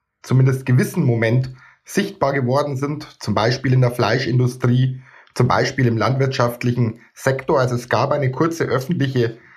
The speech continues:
Aufmerksamkeit. Leider ist allerdings dieser Effekt nicht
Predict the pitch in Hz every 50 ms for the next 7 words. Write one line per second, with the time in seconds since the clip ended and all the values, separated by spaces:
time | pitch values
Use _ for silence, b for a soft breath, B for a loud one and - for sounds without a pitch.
0 | B B B B B B - - 107 - 208 196 190 190 190 - 185 180 175 -
1 | 160 147 151 170 175 175 - B B B B B B B B B B B - 113
2 | 123 123 120 113 135 - - 170 160 160 156 156 156 - - - - 135 131 143
3 | 127 139 135 151 135 131 131 - 147 139 156 107 123 127 - 147 135 - - -
4 | 143 147 135 135 - -